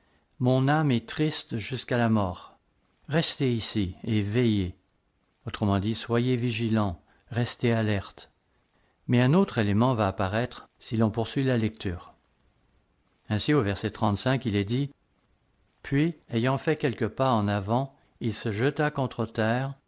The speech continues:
et pria que, s'il était possible, cette heure s'éloigne de lui. » Il disait, « Abba, Père,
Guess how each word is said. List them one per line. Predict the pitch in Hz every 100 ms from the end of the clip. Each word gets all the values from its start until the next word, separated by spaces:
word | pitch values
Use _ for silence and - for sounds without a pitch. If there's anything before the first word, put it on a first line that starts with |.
| _ -
et | 123 117
pria | 117 - 139 131 143
que, | 139 123 120 - -
s'il | - 175 180
était | 151 123
possible, | 117 101 - 131 123 120 - _
cette | - 117 107 123
heure | 123
s'éloigne | 117 117 104 104 113 113
de | 107
lui. » | 101 87 82 - _ _ _ _ _ _ 120
Il | 107
disait, « | 113 120 135 147 - _ _ _ _ -
Abba, | 117 104 127 147 - _ _
Père, | - 123 147